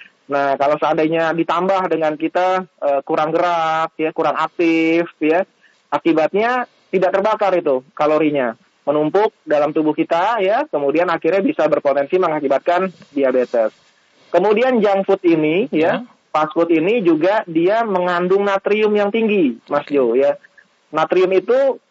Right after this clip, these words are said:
Speaker 1: eh, kalau seandainya kita konsumsi dalam jumlah besar, efeknya bagi tubuh adalah tekanan darah meningkat, jadi bisa hipertensi.
Speaker 2: Hmm.
Speaker 1: Nah, jadi makanan-makanan ini berpotensi bikin sekaligus dua masalah, diabetes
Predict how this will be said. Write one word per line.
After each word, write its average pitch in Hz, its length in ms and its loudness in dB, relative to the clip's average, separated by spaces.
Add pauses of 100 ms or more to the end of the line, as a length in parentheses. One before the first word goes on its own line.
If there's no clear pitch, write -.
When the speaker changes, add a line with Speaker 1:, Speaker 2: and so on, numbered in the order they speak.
(100)
Speaker 1:
eh, 170 160 0
kalau 175 240 0
seandainya 175 480 0
kita 170 240 -2
konsumsi 180 480 -2
dalam 165 240 0
jumlah 160 300 -2
besar, 156 580 -2 (320)
efeknya 185 480 0
bagi 170 160 2
tubuh 165 320 0
adalah 185 400 0
tekanan 190 320 0
darah 202 240 0
meningkat, 233 400 0 (240)
jadi 226 160 2
bisa 208 240 0
hipertensi. 220 560 0 (160)
Speaker 2:
Hmm. 165 240 -12 (280)
Speaker 1:
Nah, 170 480 2
jadi 180 400 0 (240)
makanan-makanan 185 800 0
ini 233 140 0
berpotensi 196 480 0
bikin 196 320 0
sekaligus 190 320 0
dua 196 240 0
masalah, 202 420 0
diabetes 190 640 0